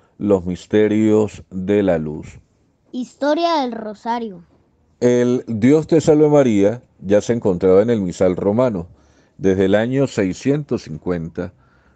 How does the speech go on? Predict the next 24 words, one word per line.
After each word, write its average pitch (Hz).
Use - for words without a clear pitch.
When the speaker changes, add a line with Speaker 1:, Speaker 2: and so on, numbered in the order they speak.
Speaker 1:
como 92
oración 101
o 90
antífona 123
en 95
la 87
misa 123
del 87
cuarto 113
domingo 123
de 104
Adviento. 82
En 123
el 131
año 143
mil 123
quinientos 104
sesenta 90
y 127
nueve, 113
el 85
Papa 87
Pío 117
quinto 110